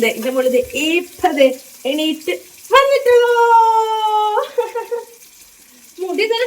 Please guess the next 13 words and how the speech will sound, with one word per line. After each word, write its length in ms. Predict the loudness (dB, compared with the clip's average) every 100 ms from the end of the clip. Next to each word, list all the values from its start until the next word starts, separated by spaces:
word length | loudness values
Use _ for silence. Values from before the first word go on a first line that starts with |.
| -2
കെട്ടാൻ 280 | -4 -2 -2
വെച്ചിട്ട് 260 | -2 -4 -4
വരാണ്ട് 300 | -4 -4 -2 -4 -4
ചബ്രക്കാണ് 500 | -8 -8 -8 -4 -2
നിൽക്കണം. 300 | -4 -4 -6 -8 -20 -20 _ _ _ -20 -20 _ _ -20 -20 -20 -20 -20 -20 -20 _ _ _ -20 -20 _ -8
അപ്പൊ 200 | -6 0 -2 -2 -16 -20 -20 _ -20 -20 -20 -20 -18 -6 -4
നമുക്ക് 500 | -4 -8 -8 0 0 0 -8 -12 -8 -6
ഇന്ന് 300 | -6 -4 -4 -6 -12
ഒരു 120 | -12 -14
സ്ഥലം 340 | -6 -2 0 0
വരെ 140 | -4 -4
പോണം. 240 | -8 -10 -14 -20 _ _ -20 -20 -16
കുറേ 220 | -12 -8